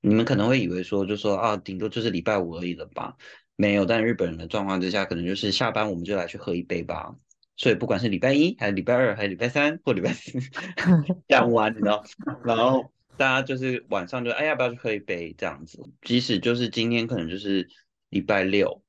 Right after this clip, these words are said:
Speaker 1: 然后你就在自己家里，你就休息。然后他们很多人在自己的冰箱里面也会储备很多啤酒，然后就是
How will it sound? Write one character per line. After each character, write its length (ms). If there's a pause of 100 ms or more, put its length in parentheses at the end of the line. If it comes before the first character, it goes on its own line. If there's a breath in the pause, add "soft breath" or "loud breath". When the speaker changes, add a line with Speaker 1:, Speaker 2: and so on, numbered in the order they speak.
(100)
Speaker 1:
然 180
后 140
你 160
就 100
在 200
自 120
己 120
家 260
里， 180
你 140
就 60
休 260
息。 220
然 160
后 40
他 120
们 240
很 180
多 180
人 280
在 120
自 120
己 80
的 60
冰 200
箱 180
里 80
面 160
也 80
会 140
储 180
备 160
很 140
多 140
啤 280
酒， 240 (460 loud breath)
然 160
后 80
就 160
是 340